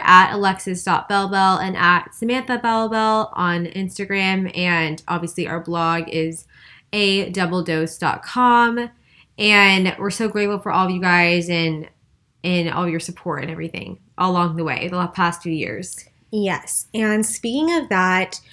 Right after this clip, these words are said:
Speaker 2: you guys might have heard of this brand called Asa, and we love them. We've actually used them quite a bit for connecting us with brands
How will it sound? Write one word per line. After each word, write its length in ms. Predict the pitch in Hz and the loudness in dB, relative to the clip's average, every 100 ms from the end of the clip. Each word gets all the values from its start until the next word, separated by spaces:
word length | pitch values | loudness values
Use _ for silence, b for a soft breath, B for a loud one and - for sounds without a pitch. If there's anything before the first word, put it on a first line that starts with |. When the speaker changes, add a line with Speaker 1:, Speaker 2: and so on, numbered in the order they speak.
| B B | B B
Speaker 2:
you 120 | 226 | -4
guys 300 | 226 220 226 | 0 2 2
might 400 | 208 208 202 208 | 0 -2 0 0
have 140 | 240 285 | -2 -4
heard 360 | - 226 220 - | -2 0 0 -2
of 200 | 202 190 - | -4 -4 -8
this 400 | 185 190 190 - | -6 -4 -4 -6
brand 480 | - 190 180 185 202 | -6 -4 -2 -4 -6
called 320 | - 190 180 - _ - | -6 -4 -4 -8 _ -8
Asa, 680 | 190 180 - 262 285 349 349 B B B - | -4 -4 -2 0 2 0 -4 B B B -2
and 400 | 220 220 220 220 | 2 4 4 0
we 340 | 196 202 233 277 | -4 0 2 2
love 320 | 240 202 196 | 4 4 4
them. 220 | 214 208 | 2 2
We've 180 | 208 220 | 2 2
actually 440 | - 202 202 - 214 | 0 0 -2 -2 0
used 260 | 202 202 | 0 0
them 240 | 202 196 208 | 0 -2 -4
quite 320 | - 196 208 | -2 2 2
a 60 | |
bit 520 | 220 190 180 170 - - B B B | 2 2 2 0 -4 -16 B B B
for 600 | - 214 202 196 180 - _ | 0 4 4 4 2 -2 _
connecting 480 | - 220 214 233 220 | -2 0 0 0 2
us 240 | 208 208 | 2 0
with 280 | 202 190 _ | -2 -4 _
brands 680 | 247 262 254 254 254 254 | 0 2 4 2 2 0